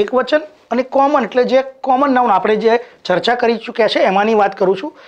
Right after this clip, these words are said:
બધા વાપરે છે કોમન નાઉન. Requires an article a or n. યાદ રાખજો, કોમન નાઉન કે જે સિંગ્યુલર છે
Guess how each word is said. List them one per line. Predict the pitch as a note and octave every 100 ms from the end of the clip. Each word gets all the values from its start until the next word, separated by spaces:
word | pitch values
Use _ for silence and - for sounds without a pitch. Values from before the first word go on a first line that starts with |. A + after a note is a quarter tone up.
| - _
બધા | G#3 G3+ B3 G3+
વાપરે | - F3 C#3+
છે | F3 C#4
કોમન | D4+ B3+ F#3
નાઉન. | C#3+ C3+ - - - _
Requires | E3+ G3+ G#3 C4+ C4+ C4 C4
an | A3
article | F#3 G#3+ G#3 B3 C4+ - - A#3+
a | A#3 B3+ G3+
or | G3+ G3+ D#3
n. | A#2+ A2 _ _ _ _ _ _ F#3
યાદ | A#3 B3
રાખજો, | G3 D#3+ C#3+ A2 _ _ _ _ _ -
કોમન | G#3 A3 C#4 C#4 B3
નાઉન | A#3 C4 C#4+ - _
કે | B3+ G#3 D#3
જે | A3 C4 D#4 - -
સિંગ્યુલર | - A#3+ A#3 C4+ D#4 D4+ C#4
છે | A3